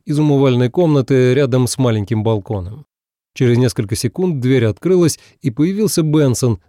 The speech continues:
укладывая рукой мокрые волосы. "Ну как, наговорил Мелиссе комплиментов касательно ее нового платья?"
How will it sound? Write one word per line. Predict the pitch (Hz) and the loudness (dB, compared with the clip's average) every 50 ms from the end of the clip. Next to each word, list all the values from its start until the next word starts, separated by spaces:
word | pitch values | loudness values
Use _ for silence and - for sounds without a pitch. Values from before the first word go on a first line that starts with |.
| _ _ | _ _
укладывая | - 123 - 139 135 139 131 131 131 120 120 | -12 -4 -2 0 0 2 2 2 2 2 2
рукой | 113 110 98 - 131 123 117 | 0 -2 -2 0 0 2 2
мокрые | 117 117 113 101 - 104 110 107 | 2 0 0 -2 -2 -2 0 0
волосы. | 107 110 113 101 92 90 - - - - - _ _ _ _ _ _ _ _ | 0 -2 -2 -4 -4 -8 -10 -10 -14 -16 -18 _ _ _ _ _ _ _ _
"Ну | - 117 110 110 123 160 | -4 -2 0 0 0 0
как, | 156 - 127 120 123 156 143 - - - - _ _ | 0 0 0 2 0 -2 -2 -6 -14 -20 -20 _ _
наговорил | 147 120 123 135 123 131 123 113 104 101 110 139 165 | -4 -2 0 0 2 2 2 2 2 2 2 2 0
Мелиссе | 185 202 226 240 240 214 151 - 156 147 135 | 0 -2 -2 -2 -2 -4 -2 0 0 0 0
комплиментов | - - 135 131 135 131 117 107 107 107 110 - 151 - | 0 0 0 0 0 0 0 0 -2 -2 -2 -2 -4 -4
касательно | - 175 143 147 143 120 113 123 120 120 120 | -2 -2 0 0 0 0 0 0 0 0 0
ее | 120 117 120 120 117 117 113 | 0 0 0 0 0 0 0
нового | 113 113 107 107 110 120 127 | 0 0 -2 -2 -2 -4 -2
платья?" | - 139 113 95 87 - - - - | -2 -4 -4 -4 -6 -12 -16 -18 -20